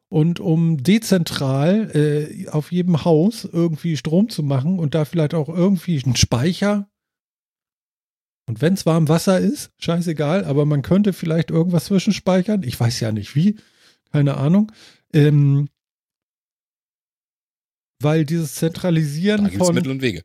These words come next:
Speaker 1: dieses Zentralisieren von genau nur an dieser Stelle mit diesem wunderschönen Atomkraftwerk machen wir Strom für ganz viele Haushalte, ja, ähm,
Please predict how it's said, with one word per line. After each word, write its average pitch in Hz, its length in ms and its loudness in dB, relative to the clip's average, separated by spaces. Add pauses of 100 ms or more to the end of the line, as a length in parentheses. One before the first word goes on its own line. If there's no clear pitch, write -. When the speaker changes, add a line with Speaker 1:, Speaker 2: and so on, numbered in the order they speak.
Speaker 1:
dieses 156 260 -2
Zentralisieren 185 800 2
von 165 260 0
genau 175 400 0
nur 208 280 2
an 185 100 0
dieser 208 260 -2
Stelle 190 340 0
mit 143 180 0
diesem 131 340 0
wunderschönen 151 580 0
Atomkraftwerk 139 1040 0
machen 143 260 -4
wir 147 80 0
Strom 170 380 0
für 131 220 0
ganz 185 360 0
viele 196 460 -2
Haushalte, 117 720 0 (380)
ja, 143 300 0 (480)
ähm, 151 520 2